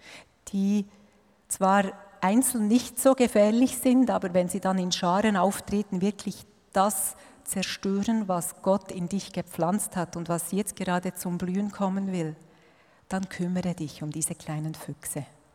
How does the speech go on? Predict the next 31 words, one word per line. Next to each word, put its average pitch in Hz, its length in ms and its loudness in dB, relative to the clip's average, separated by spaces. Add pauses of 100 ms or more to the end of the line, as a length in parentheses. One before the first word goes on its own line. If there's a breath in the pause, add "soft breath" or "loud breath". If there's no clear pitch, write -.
(500 soft breath)
Es - 180 -6
gibt - 260 -4
die 214 80 0
Möglichkeit, 202 760 2
bei 190 200 0
uns 196 160 0
ein 190 140 0
Sozo 202 400 -2
zu 202 180 -6
besuchen. 175 560 -4
Da 180 220 4
werden 175 260 0
diese 185 280 -2
Füchse - 520 -2
gekillt. 170 640 0 (680 loud breath)
Du 196 100 -2
wirst 185 220 0
frei 196 360 4
von 190 180 0
diesen 190 320 0
Lügen. 175 460 -2 (680 loud breath)
Und 180 140 -4
es 185 140 -4
wird 180 180 -2
ersetzt 185 580 -4
mit 175 200 -10
Wahrheit, 160 480 0
die 170 80 -6
vom 165 160 -4
Himmel 160 300 -4
herkommt. 165 640 -8